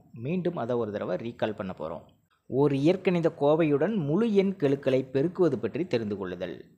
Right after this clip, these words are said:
ஒரு இயற்கணித கோவையை முழு எண்ணால பெருக்கிறது பத்தி நம்ம பார்க்கலாம். இயற்கணித கோவைகளை ஓருறுப்பு கோவையால் வகுப்பது பற்றி தெரிந்து கொள்ளுதல், அதாவது கோவைகளின் வகுத்தல். A plus B whole square, comma, A minus B whole square,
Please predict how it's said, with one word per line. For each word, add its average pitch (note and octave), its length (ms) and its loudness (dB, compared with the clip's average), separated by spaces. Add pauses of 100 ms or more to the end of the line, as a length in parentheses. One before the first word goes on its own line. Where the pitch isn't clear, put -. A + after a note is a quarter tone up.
ஒரு G#2 200 -6
இயற்கணித B2+ 480 -4
கோவையை A#2 460 -4
முழு D3+ 280 -2 (120)
எண்ணால B2+ 440 -2 (120)
பெருக்கிறது C3+ 440 -2
பத்தி A2 220 -6
நம்ம C#3+ 200 -6
பார்க்கலாம். F#2 440 -4 (680)
இயற்கணித E3 520 2
கோவைகளை E3 460 4 (160)
ஓருறுப்பு F#3+ 540 4
கோவையால் D#3+ 480 4
வகுப்பது E3 440 2
பற்றி C#3 320 0
தெரிந்து B2 340 0
கொள்ளுதல், G2+ 420 -4 (220)
அதாவது A#2+ 440 -2 (100)
கோவைகளின் B2 600 -2
வகுத்தல். G#2 520 -4 (600)
A B2 160 0
plus C#3 300 0
B D3 160 -2
whole C#3 260 2
square, D#3 420 -2
comma, A#2+ 220 -2 (140)
A B2+ 140 2
minus B2+ 380 -4
B B2+ 120 -6
whole A#2 260 -4
square, C#3 320 -6